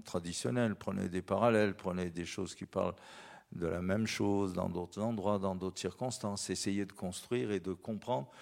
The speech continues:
comment la pensée, la pensée de Dieu nous, nous arrive et comment nous pouvons la, la recevoir. Méditons sérieusement la parole de Dieu. Alors, on va essayer de le faire, par exemple, par rapport à ce texte,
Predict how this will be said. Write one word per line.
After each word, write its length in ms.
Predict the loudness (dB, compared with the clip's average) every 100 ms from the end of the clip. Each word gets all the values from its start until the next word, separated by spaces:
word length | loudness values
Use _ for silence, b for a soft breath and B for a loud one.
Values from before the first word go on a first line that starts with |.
| B B B
comment 300 | 6 8 10
la 100 | 8
pensée, 400 | 6 0 0 -2 0 2
la 100 | 4
pensée 400 | 4 2 0 0
de 160 | -2
Dieu 380 | -2 0 2 0 0
nous, 260 | 0 0
nous 340 | 2 2 4 4
arrive 320 | 4 2 2
et 80 | 0
comment 360 | 0 0 0
nous 160 | 0 -4
pouvons 400 | -6 -4 -2 -4 B B B B -2
la, 360 | 4 4 6
la 140 | 4 6
recevoir. 680 | 4 4 4 6 4 2 -6 -6 -8 B B B
Méditons 760 | 8 10 10 10 4 4 4 4
sérieusement 920 | 2 8 10 12 10 8 6 4 4
la 400 | 2 2 4 6
parole 320 | 6 6 4
de 100 | 4
Dieu. 260 | 6 6 8
Alors, 240 | 8 8 B B B
on 80 | 4
va 100 | 4
essayer 240 | 6 4
de 60 | 4
le 80 | 4
faire, 200 | 2 4
par 160 | 4
exemple, 260 | 4 2 4
par 160 | 4 4
rapport 280 | 2 2
à 60 | 2
ce 140 | 2
texte, 500 | 0 0 0 -2 -12